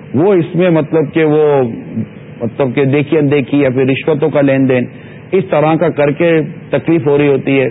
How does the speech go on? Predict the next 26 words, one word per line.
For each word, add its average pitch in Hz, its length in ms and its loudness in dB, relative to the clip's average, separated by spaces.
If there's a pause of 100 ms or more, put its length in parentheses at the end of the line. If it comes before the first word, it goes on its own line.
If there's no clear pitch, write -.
(460)
میری 160 180 2
تو 175 140 0
یہی 151 260 4
مدنی 165 320 2
التجا 147 340 2
ہے، 147 100 2
جو 135 280 2
اس 127 200 -2
وقت 135 140 0
ہم 123 140 0
نے 131 140 2
منظر 127 340 2
دیکھا، 131 460 0 (520)
جو 127 280 2 (260)
پارکنگ 131 380 0
کر 127 180 0
دیتے 123 360 0
ہیں، 120 240 0
غیر، 127 200 2
غیر، 143 240 2 (480)
غیر 170 260 2
قانونی 147 360 2
پارکنگ 135 440 0
بھی 131 140 -2
کرتے 120 380 0
ہیں، 117 180 -2